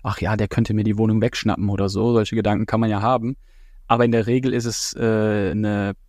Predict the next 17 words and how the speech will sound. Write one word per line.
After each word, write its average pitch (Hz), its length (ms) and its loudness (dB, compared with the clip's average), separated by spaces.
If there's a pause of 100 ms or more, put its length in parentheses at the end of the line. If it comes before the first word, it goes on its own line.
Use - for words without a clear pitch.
(140)
positive 123 580 0
Atmosphäre, 117 720 0
wo 110 400 0
Leute 113 460 0
bereit 107 380 0
sind, 110 240 -2
Wissen 117 240 -4
zu - 140 -8
teilen 123 540 0 (520)
und 120 340 2
auch, 113 420 0 (840)
ja, 123 100 -2 (160)
Fehler, 165 380 2
die 120 140 -2
die 123 140 0
gemacht 127 340 0
haben, 120 380 0